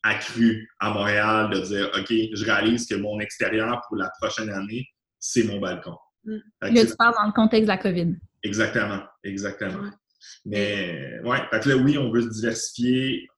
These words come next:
Speaker 1: mais là, c'est, on veut premièrement faire atterrir nos premiers produits. Euh, puis là, ils vont être optimisés, là. Ils sont vraiment, ils vont être vraiment plus efficaces que l'année passée. Quand même, c'était hot l'année passée, mais là, on l'a, il est réfléchi pour même pour rentrer dans une boîte,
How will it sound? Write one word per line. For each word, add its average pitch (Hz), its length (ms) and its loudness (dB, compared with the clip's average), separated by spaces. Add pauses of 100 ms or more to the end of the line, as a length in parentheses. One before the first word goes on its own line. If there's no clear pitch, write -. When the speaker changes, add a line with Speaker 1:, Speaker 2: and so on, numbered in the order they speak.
Speaker 1:
mais 117 380 2
là, 120 260 4
c'est, 107 300 -6 (380)
on 110 160 -2
veut 120 180 2
premièrement 127 580 -2
faire 104 200 -2
atterrir 110 580 0
nos 110 160 -2
premiers 110 360 -4
produits. 107 580 -8 (500)
Euh, 92 320 -2 (520)
puis 120 120 -4
là, 120 80 8
ils 117 100 6
vont 107 120 0
être 107 100 -4
optimisés, 101 560 -4
là. 131 120 -6
Ils 131 40 -12
sont 104 160 -8
vraiment, 107 340 -6
ils 101 140 -8
vont 107 80 -6
être 107 180 -8 (640)
vraiment 113 420 -2
plus 117 160 0
efficaces 117 420 -4
que 113 60 -4
l'année 101 240 -4
passée. 101 680 -2
Quand 101 80 -2
même, 104 80 -6
c'était - 320 -2
hot 117 100 2
l'année 110 240 0
passée, - 300 -4
mais 113 100 -2
là, 107 140 -2
on 104 60 -4
l'a, 98 240 0
il 101 140 -4
est 107 160 0
réfléchi 107 520 -2
pour 110 160 -2
même 117 180 0
pour 110 260 -4 (140)
rentrer 107 220 -6
dans 104 100 -4
une 98 200 -6
boîte, 101 240 -4